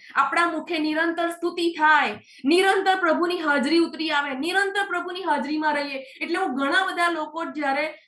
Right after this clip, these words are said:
મારી સાથે વાત થાય ત્યારે હું કહું છું કે તમે પોતે આરાધનામાં રહો, સ્તુતિ આરાધના કર્યા કરો. તમારા ઘરમાં આરાધનાનું વાતાવરણ રાખો, વર્શિપના ગીતો વગાડતા રહો,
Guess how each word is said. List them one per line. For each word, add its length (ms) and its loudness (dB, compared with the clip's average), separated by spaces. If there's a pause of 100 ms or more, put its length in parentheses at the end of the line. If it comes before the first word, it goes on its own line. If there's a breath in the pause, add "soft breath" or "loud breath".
(140)
મારી 240 -2
સાથે 260 -4
વાત 340 2
થાય 140 -2
ત્યારે 160 -4
હું 120 -6
કહું 280 -2
છું 120 -4
કે 80 -12
તમે 260 -6
પોતે 280 -8
આરાધનામાં 720 2
રહો, 120 -2
સ્તુતિ 400 -8
આરાધના 440 2
કર્યા 360 -2
કરો. 320 -6 (200 loud breath)
તમારા 320 2
ઘરમાં 460 2
આરાધનાનું 580 0
વાતાવરણ 640 0
રાખો, 400 -2 (160 loud breath)
વર્શિપના 680 0
ગીતો 380 -4
વગાડતા 560 4
રહો, 260 -2